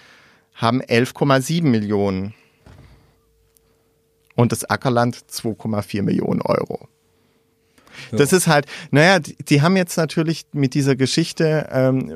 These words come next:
Speaker 1: will man eigentlich nur zeigen, ähm, dass jetzt halt was umgestellt wird und das eigentlich, was dahinter steckt, ist, dass alles, was ausgegeben wird von der Stadt, auch wieder erwirtschaftet werden muss. Also das heißt Abschreibungen. Also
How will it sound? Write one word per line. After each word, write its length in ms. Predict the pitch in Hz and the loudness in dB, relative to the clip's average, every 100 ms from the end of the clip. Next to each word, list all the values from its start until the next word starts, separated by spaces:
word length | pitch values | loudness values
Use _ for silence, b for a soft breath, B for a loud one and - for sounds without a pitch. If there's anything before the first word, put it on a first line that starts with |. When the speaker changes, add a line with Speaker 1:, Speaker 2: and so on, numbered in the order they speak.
| 127 | -4
Speaker 1:
will 160 | 127 | 0
man 140 | 139 131 | 2 2
eigentlich 240 | 131 120 | 0 0
nur 160 | 139 131 | -2 -2
zeigen, 680 | - 117 135 143 143 147 - | -2 2 2 2 -2 -2 0
ähm, 300 | 123 120 117 | 2 2 2
dass 180 | 123 - | -2 -2
jetzt 160 | 127 123 | -2 0
halt 160 | 117 | -2
was 120 | 120 | -4
umgestellt 600 | 110 151 175 - 156 160 | -2 0 0 0 0 0
wird 180 | 165 170 | -2 -2
und 420 | - 127 127 - 123 | 0 0 0 -2 -6
das 100 | - | 0
eigentlich, 460 | 113 147 151 - | 0 2 -2 -4
was 140 | 123 - | -6 -2
dahinter 360 | 120 143 151 | 2 2 0
steckt, 320 | - 139 139 | 0 -2 -2
ist, 180 | 139 135 B B B | -2 -4 B B B
dass 160 | 127 - 120 | -4 -2 0
alles, 320 | 160 175 - | 2 0 0
was 140 | 127 - | -4 2
ausgegeben 720 | 175 240 127 - 113 113 104 | 2 4 -2 -4 -2 -2 -2
wird 160 | 117 | -2
von 200 | - 113 | -2 -2
der 100 | 110 | 0
Stadt, 440 | 107 - 127 - - | -2 0 0 0 -4
auch 160 | 120 143 | -4 0
wieder 160 | 135 | 0
erwirtschaftet 720 | 123 117 180 - 113 - 107 | 0 2 2 2 -2 0 -2
werden 260 | 107 101 104 | 0 0 0
muss. 300 | 101 101 - | -2 -2 -4
Also 200 | 104 113 | -4 -2
das 180 | 107 - | -4 0
heißt 420 | 110 120 - - | 4 4 0 -4
Abschreibungen. 1000 | 135 - - - 98 98 98 101 95 - | -4 -2 -6 -2 0 0 0 -2 -2 -6
Also 560 | - 101 98 98 98 | -4 -2 0 -2 -2